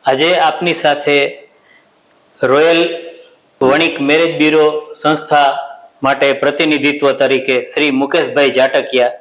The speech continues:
જૈન અગ્રણી સાથે જોડાયેલા છે, સાથે હર્ષભાઈ ગોળા પણ જોડાયેલા છે. તો સૌપ્રથમ મુકેશભાઈ, આપનો આ પરિચય મેળા વિશે તમે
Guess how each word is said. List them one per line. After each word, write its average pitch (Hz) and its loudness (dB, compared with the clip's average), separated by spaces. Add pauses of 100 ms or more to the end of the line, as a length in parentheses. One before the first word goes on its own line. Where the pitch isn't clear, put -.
(440)
જૈન 147 0
અગ્રણી 143 0 (800)
સાથે 143 -2
જોડાયેલા 143 2
છે, 160 -2
સાથે 135 0
હર્ષભાઈ 127 0
ગોળા 135 2
પણ 143 -2 (480)
જોડાયેલા 139 4
છે. 156 0
તો 143 0
સૌપ્રથમ 170 0 (720)
મુકેશભાઈ, 143 0 (520)
આપનો 160 0
આ 160 2
પરિચય 160 0
મેળા 156 2
વિશે 147 -2 (140)
તમે 143 0